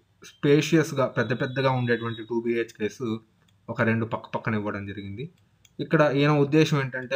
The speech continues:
అవసరమైతే ఈ గ్రౌండ్ ఫ్లోర్ మొత్తం కూడాను సూపర్ మార్కెట్ అలాంటి ప్రొవిజన్ ఏదైనా తీసుకుందాం అని చెప్పేసి ఆలోచనలో ఉన్నారు. ఫస్ట్ ఫ్లోర్‌లో వాళ్ళు ఉండి గ్రౌండ్ ఫ్లోర్‌లో సూ-, సూపర్ మార్కెట్ అలాగే ఏదైనా తీసుకుంటే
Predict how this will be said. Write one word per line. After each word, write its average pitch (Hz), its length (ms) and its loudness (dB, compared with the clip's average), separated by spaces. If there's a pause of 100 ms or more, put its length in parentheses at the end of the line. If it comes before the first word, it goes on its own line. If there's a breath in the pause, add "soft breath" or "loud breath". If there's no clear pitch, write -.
అవసరమైతే 139 540 -2
ఈ 131 140 -8
గ్రౌండ్ 123 300 -2
ఫ్లోర్ 135 220 -4
మొత్తం 127 320 -8
కూడాను 123 300 0 (1120)
సూపర్ 143 380 2
మార్కెట్ 131 440 0
అలాంటి 120 380 4
ప్రొవిజన్ 120 360 0
ఏదైనా 117 360 -4
తీసుకుందాం 113 580 -4
అని 110 140 -4
చెప్పేసి 110 360 -8
ఆలోచనలో 110 500 0
ఉన్నారు. 110 240 -8
ఫస్ట్ 139 280 -4
ఫ్లోర్‌లో 135 380 -2
వాళ్ళు 117 220 0
ఉండి 120 240 -2 (560)
గ్రౌండ్ 120 360 0
ఫ్లోర్‌లో 127 320 0
సూ-, - 300 -12
సూపర్ 123 320 0
మార్కెట్ 117 400 -2
అలాగే 113 280 0
ఏదైనా 113 320 -8
తీసుకుంటే 113 500 -6